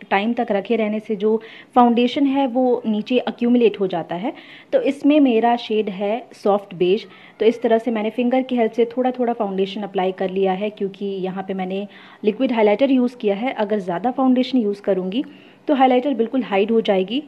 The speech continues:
और ये वाला जो foundation है आपको medium coverage देता है, easily buildable है ये वाला foundation। तो मैंने इसको beauty blender की help से blend कर लिया है।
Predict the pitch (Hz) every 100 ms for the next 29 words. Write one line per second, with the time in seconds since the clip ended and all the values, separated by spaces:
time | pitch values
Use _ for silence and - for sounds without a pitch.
0 | - - - - 185 190 196 220 269 269
1 | 262 277 254 214 226 262 262 254 247 247
2 | 202 196 226 233 175 202 208 214 208 208
3 | 220 - 240 262 277 214 196 185 208 208
4 | 214 208 202 262 214 214 208 208 220 226
5 | - - - _ _ 185 190 196 202 214
6 | - 196 214 226 226 220 214 208 208 208
7 | - 196 185 196 214 226 220 220 220